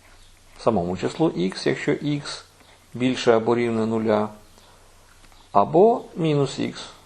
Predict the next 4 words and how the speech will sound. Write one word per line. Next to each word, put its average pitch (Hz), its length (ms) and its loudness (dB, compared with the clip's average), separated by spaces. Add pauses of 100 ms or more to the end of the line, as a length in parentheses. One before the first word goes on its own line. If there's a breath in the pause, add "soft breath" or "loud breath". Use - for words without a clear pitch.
якщо 113 320 -4
х - 480 -6 (540)
число 117 500 -2 (840 loud breath)
від'ємне. 98 420 -4